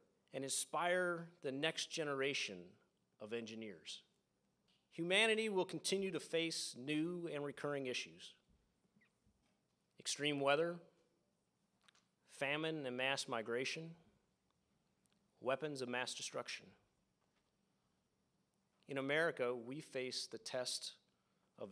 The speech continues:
aging infrastructure and healthcare. Innovative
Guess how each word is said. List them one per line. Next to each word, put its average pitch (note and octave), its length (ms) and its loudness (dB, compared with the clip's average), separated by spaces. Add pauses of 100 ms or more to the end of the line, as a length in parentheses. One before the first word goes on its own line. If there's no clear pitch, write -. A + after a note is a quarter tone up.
aging C3+ 380 0
infrastructure E3 840 -6 (580)
and A2+ 120 -10
healthcare. A2+ 540 -6 (1900)
Innovative G3 640 6